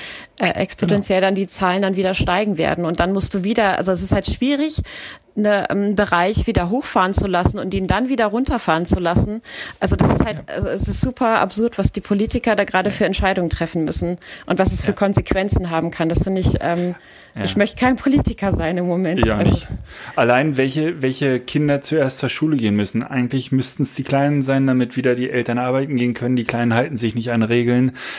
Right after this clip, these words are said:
Speaker 2: Äh, also müsstest du eigentlich die Großen, bei den Großen bringt's aber dann den Eltern nichts, weil die arbeiten müssen. Es ist wahnsinnig kompliziert.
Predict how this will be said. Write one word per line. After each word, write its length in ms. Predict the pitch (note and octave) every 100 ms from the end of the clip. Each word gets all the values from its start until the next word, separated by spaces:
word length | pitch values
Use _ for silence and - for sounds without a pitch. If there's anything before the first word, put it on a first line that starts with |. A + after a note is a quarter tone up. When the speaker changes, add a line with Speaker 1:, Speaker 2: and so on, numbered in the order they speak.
| -
Speaker 2:
Äh, 80 | -
also 360 | A2 A#2 B2+ A2+
müsstest 400 | A#2+ A2+ B2 -
du 40 |
eigentlich 240 | C#3 A#2 -
die 100 | C#3+
Großen, 580 | C3+ C#3 C#3+ C#3 C3
bei 80 | B2
den 120 | B2
Großen 340 | A#2+ B2+ B2 B2+
bringt's 240 | A#2 B2+
aber 160 | D3 A#2+
dann 220 | A#2 A#2
den 140 | A#2+
Eltern 320 | D#3 C3 C3+ C3
nichts, 220 | B2+ -
weil 120 | A#2
die 100 | A#2+
arbeiten 280 | B2+ B2 B2+
müssen. 180 | A#2 D3+
Es 200 | C3 -
ist 200 | G2+ -
wahnsinnig 360 | F#2+ F#2 - -
kompliziert. 580 | - - - - -